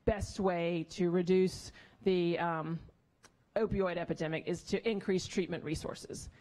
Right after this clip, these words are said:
And, you know, if, if someone commits a crime and is otherwise a danger to society, they probably need to go to jail. But we could,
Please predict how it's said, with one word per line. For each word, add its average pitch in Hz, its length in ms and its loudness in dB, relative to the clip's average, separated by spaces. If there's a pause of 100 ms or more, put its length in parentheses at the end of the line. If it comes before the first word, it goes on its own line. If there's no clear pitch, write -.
(200)
And, 180 380 0 (640)
you 262 120 4
know, 147 200 0 (420)
if, 262 220 2
if 285 120 0
someone 311 360 -2
commits 226 420 -2
a 196 60 -4
crime 240 640 2
and 190 80 2
is 185 220 0
otherwise 190 580 0
a 175 60 -4
danger 175 320 0
to 180 120 -6
society, 208 720 0 (280)
they 233 120 4
probably 214 520 0
need 180 240 2
to 180 100 -4
go 165 220 2
to 165 100 0
jail. 196 640 -2 (480)
But 190 280 2
we 262 120 6
could, 220 220 4